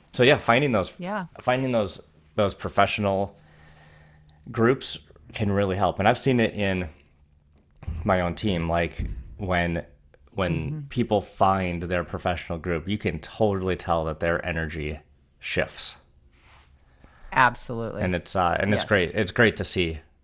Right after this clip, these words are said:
Speaker 1: Um, so you can actually
Speaker 2: Yeah.
Speaker 1: see that in
Speaker 2: Yep.
Speaker 1: people if, if, if they're really struggling,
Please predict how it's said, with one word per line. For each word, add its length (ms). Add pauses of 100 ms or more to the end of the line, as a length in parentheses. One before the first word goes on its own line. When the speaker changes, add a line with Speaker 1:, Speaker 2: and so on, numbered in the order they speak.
Speaker 1:
Um, 360 (280)
so 100
you 100
can 100
actually 160
Speaker 2:
Yeah. 40
Speaker 1:
see 240
that 160
in 60
Speaker 2:
Yep. 100
Speaker 1:
people 300
if, 240 (140)
if, 380 (720)
if 60
they're 140
really 380
struggling, 640